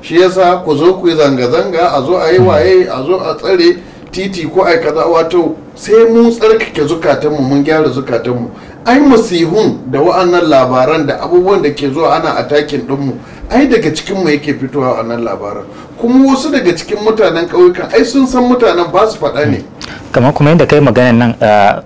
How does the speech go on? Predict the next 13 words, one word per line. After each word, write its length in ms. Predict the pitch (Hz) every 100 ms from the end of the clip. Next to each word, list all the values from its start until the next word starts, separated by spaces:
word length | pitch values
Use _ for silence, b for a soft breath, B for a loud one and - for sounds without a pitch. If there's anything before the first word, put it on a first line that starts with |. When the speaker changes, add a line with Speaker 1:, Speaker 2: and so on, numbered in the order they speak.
| -
Speaker 2:
gwamnan 280 | 127 147 143
Zamfara 340 | 110 101 104
shi 140 | 104 123
ma 120 | 123 98
a 40 |
kwanakin 420 | - 101 95 120
baya 160 | 120 123
a 60 | 104
wata 280 | 101 95 107
hira 260 | 87 113
da 100 | 110
ya 60 | 98
yi, 120 | 101